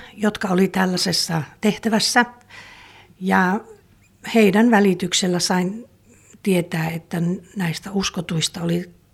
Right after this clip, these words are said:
kova pula, ja heidän kehotuksensa jälkeen odotin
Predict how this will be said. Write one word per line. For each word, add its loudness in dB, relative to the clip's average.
kova 2
pula, 4
ja 0
heidän 0
kehotuksensa -2
jälkeen -6
odotin 0